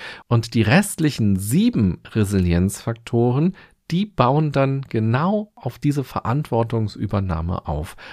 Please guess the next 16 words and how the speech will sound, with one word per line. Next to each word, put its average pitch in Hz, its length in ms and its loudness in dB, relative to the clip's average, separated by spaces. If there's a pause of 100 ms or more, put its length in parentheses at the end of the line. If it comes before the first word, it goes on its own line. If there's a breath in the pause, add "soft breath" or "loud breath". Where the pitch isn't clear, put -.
(140 loud breath)
Also 117 280 -4
auf - 200 -8
dieses 113 480 0
starke 117 520 -2
Mindset, 110 720 0 (380 loud breath)
das - 280 -2
ist 113 320 -6
mein 101 500 0
Leben 113 500 2 (320 loud breath)
und 104 160 0
ich 92 140 -2
möchte 101 380 4
mein 90 420 2
Leben 87 480 2 (280 loud breath)
so - 200 -6
schön, 147 680 4